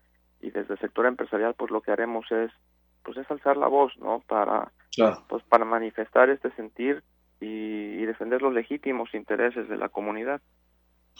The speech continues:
Speaker 2: Alberto, te preguntaría, ¿cuántos integrantes de la Coparmex o del empresariado veracruzano en la zona en donde ustedes tienen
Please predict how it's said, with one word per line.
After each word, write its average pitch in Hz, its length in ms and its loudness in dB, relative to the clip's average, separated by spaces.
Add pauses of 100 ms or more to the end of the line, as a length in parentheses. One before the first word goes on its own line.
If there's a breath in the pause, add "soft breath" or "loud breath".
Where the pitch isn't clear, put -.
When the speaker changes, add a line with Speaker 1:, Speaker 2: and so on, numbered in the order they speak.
(120 loud breath)
Speaker 2:
Alberto, 143 360 8
te 139 80 6
preguntaría, 131 680 6 (240 loud breath)
¿cuántos 165 320 10
integrantes 139 760 6
de 113 120 4
la 110 160 6
Coparmex 117 840 2
o 113 280 4
del 107 160 4
empresariado 110 680 2
veracruzano 120 840 2
en 107 180 0
la 98 140 0
zona 110 280 0
en 107 100 -2
donde 107 260 -2
ustedes 117 300 -2
tienen 117 340 2